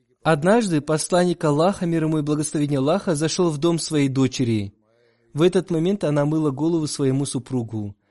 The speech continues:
Посланник Аллаха, мир ему и благословение Аллаха, обратившись к ней, сказал: «О моя дочь,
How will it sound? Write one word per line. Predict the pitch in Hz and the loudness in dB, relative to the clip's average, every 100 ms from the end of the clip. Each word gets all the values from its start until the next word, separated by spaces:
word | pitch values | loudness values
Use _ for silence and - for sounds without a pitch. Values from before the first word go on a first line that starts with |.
| _ _ | _ _
Посланник | - 160 - 185 180 165 | -2 0 4 4 4 2
Аллаха, | 151 185 185 | 2 2 0
мир | 160 151 | 0 2
ему | 147 | 0
и | 139 | 0
благословение | 143 143 156 139 135 | -2 -2 -4 -2 0
Аллаха, | 147 202 175 | 0 0 -2
обратившись | 143 151 - 185 - 143 | 0 0 0 -4 -4 -8
к | - | -4
ней, | 147 160 | -2 -2
сказал: | - 143 120 117 98 92 _ _ _ _ _ _ | -2 -2 0 0 -2 -8 _ _ _ _ _ _
«О | 170 202 | 2 4
моя | 233 190 185 175 | 6 6 4 4
дочь, | 160 147 104 - | 2 2 0 -6